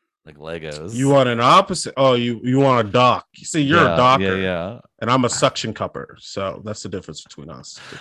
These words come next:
Speaker 1: I wanna get really biologically locked in.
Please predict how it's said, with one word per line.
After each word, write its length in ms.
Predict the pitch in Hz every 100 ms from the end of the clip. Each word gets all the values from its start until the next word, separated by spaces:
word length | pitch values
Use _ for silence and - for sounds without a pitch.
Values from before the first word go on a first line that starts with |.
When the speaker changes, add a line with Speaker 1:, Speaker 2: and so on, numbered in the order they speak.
| -
Speaker 1:
I 40 |
wanna 140 | 143 139
get 100 | 107
really 400 | 107 110 120 113
biologically 720 | 98 98 98 95 92 92 87
locked 500 | 85 85 92 - -
in. 360 | 87 85 82